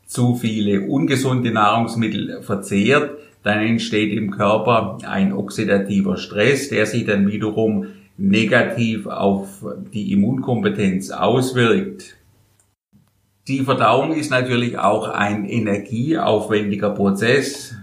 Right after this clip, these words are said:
Das heißt, man kann sich sehr gut vorstellen, wenn man viel Energie braucht für die Verdauung,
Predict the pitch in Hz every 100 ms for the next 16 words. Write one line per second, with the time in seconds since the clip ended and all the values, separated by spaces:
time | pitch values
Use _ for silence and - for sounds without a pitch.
0 | - 104 117 110 107 101 113 113 117 101
1 | 110 107 110 107 98 110 131 127 120 120
2 | 120 107 107 110 110 110 98 - - 120
3 | 120 110 117 110 117 117 101 110 104 107
4 | 113 95 101 101 98 98 104 117 127 131